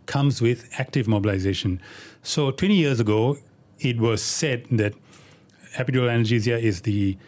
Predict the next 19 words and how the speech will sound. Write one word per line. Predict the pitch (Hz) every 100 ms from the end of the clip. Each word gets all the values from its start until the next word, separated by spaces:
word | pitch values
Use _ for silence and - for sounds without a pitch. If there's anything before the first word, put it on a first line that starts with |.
| - _ -
gold | 107 113 135
standard | - 123 127
in | 113
treatment, | 110 120 175 185 117
but | 107 -
that's | 107 -
no | 120 113
longer | 104 104
the | 98
case. | - 101 90
So | 113
I | 120
do | 123 123
mine | 120 117 117 110
with | 101 - - - - - 107
general | 113 131 143
anesthetic, | 117 107 123 113 113 -
periarticular | 120 127 110 120 120
injections, | 107 104 107 - 110 110 -